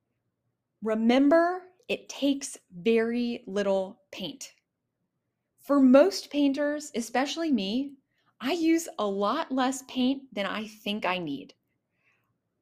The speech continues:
I, I use a two ounce tube of paint for a long time, many, many, many paintings.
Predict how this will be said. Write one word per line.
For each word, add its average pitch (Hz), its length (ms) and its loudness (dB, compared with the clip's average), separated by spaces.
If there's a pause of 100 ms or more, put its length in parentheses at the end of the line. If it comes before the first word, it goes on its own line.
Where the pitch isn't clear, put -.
(120)
I, 330 500 0 (1160)
I 247 160 -2
use 269 640 2 (120)
a 175 100 -4
two 269 400 -2
ounce 233 340 -4
tube 247 280 -4
of 214 120 -16
paint 233 320 -6
for - 160 -8
a 175 140 -6
long 190 720 -2
time, 165 420 -8 (420)
many, 247 400 4
many, 214 320 0
many 196 300 -4
paintings. - 720 -12